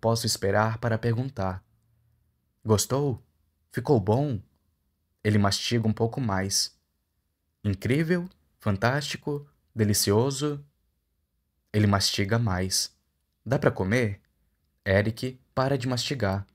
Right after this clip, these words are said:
Coloca o croissant de volta na mesa e engole uma vez, com notável dificuldade. Em seguida, lava tudo com um gole de café. "E aí?"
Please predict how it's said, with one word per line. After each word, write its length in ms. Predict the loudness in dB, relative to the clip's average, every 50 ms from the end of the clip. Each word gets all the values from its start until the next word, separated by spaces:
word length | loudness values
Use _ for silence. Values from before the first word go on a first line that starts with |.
| _ _ _ _ _ _ _ _ 0
Coloca 480 | 2 4 6 6 6 4 4 2 -2
o 40 | -6
croissant 460 | -2 0 0 2 2 2 2 2 0
de 100 | 0 0
volta 400 | -2 -2 0 2 2 2 0 -2
na 120 | -4 -2 -2
mesa 480 | -2 0 0 0 0 0 -2 -4 -6 _ _ _ _ -2
e 60 | 0
engole 500 | 2 2 2 2 4 4 4 4 2 0
uma 180 | 0 -2 -2 -4
vez, 560 | -2 -2 -2 -2 -2 -2 -4 -4 -6 -8 _ _ _ _ _ _ _ _ _ -2
com 140 | 2 4 4
notável 800 | 4 4 2 -2 -4 -4 -2 -2 -2 -2 -2 -4 -4 -6 -6 -12
dificuldade. 1120 | -10 -6 -6 -6 -4 -6 -8 -8 -6 -10 -8 -4 -4 -2 -2 -2 -2 -2 -4 -6 -6 -6 _ _ _ _ _ _ _ _ _ _ _ _ 0
Em 80 | 0 2
seguida, 680 | 2 2 0 0 0 0 0 0 0 -2 -4 -4 -10 _ _ _ _ -4
lava 300 | 0 0 0 2 2 0
tudo 480 | 0 -2 -6 -4 -2 -2 -2 -2 -4 -6
com 380 | -6 -4 -2 -2 -2 -2 -4 -6 -4
um 180 | -2 -2 0 2
gole 300 | 2 4 4 4 2 -2
de 140 | -4 -6
café. 480 | -6 -8 -8 -6 -2 0 0 0 -2 -4 _ _ _ _ _ _ _ _ _ _ _ _ _ _ _ _ _ _ _ _ -6
"E 160 | 2 4 4
aí?" 380 | 4 4 4 0 -2 -4 -6